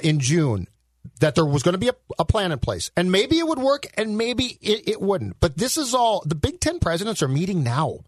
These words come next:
Like, they are meeting now as we speak to make panicked and, and rushed decisions. So I think we're gonna get some folks saying, "That's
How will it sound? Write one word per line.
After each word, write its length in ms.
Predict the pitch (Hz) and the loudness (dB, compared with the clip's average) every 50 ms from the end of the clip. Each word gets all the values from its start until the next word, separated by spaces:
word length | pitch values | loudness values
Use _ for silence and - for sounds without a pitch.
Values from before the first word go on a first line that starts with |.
| _ _ - - | _ _ 0 0
Like, 140 | 156 175 139 | 2 2 4
they 180 | 147 196 240 | 4 4 4
are 140 | 294 302 277 | 4 2 2
meeting 360 | 190 185 220 254 254 240 220 | 2 2 0 0 0 0 0
now 220 | 196 202 202 202 202 - | 0 2 2 2 2 2
as 240 | 165 175 196 190 190 | 2 2 2 0 0
we 120 | 202 202 | -2 -4
speak 300 | 170 - - 190 165 - | -4 -2 -2 -2 -2 0
to 100 | - 165 | 0 0
make 220 | 156 156 151 - - | 0 0 -2 -2 -6
panicked 520 | - - 170 175 202 233 247 240 - - - - - - - - - _ - | -4 -2 0 0 0 0 -2 -2 -4 -10 -12 -14 -20 -20 -20 -20 -12 _ -2
and, 140 | 151 160 - | 0 0 2
and 360 | - 147 147 139 131 127 120 131 | 0 0 0 0 0 0 2 2
rushed 400 | 147 170 208 - - - - - _ _ _ _ _ - | 2 2 2 0 -4 -6 -8 -10 _ _ _ _ _ -2
decisions. 720 | 156 156 147 - - 160 156 127 123 92 - - - - _ _ _ _ - _ _ _ - | -2 0 0 2 0 0 0 0 -2 -4 -6 -8 -14 -16 _ _ _ _ -20 _ _ _ -8
So 360 | - - 202 208 202 196 - - | 0 2 4 4 4 2 0 0
I 100 | - 170 | 0 0
think 220 | - 220 262 - - - - | 2 0 -2 -4 -8 -6 -2
we're 160 | 143 156 151 | -2 0 2
gonna 260 | 123 170 226 269 262 | 2 2 2 2 0
get 320 | 196 190 190 170 175 - _ _ _ _ _ _ _ | 0 0 0 0 0 -4 _ _ _ _ _ _ _
some 300 | - - - 170 208 233 | -8 -2 0 0 0 -2
folks 560 | - - 160 131 123 139 - - - - - _ _ _ _ _ _ _ _ _ _ _ - | -2 0 0 0 0 -2 -4 -6 -8 -8 -10 _ _ _ _ _ _ _ _ _ _ _ -20
saying, 680 | - - - 151 147 139 135 131 123 120 117 110 98 87 _ _ _ - | -10 -2 0 0 2 2 0 0 0 0 -2 -2 -4 -8 _ _ _ -10
"That's 160 | - 156 | -8 -8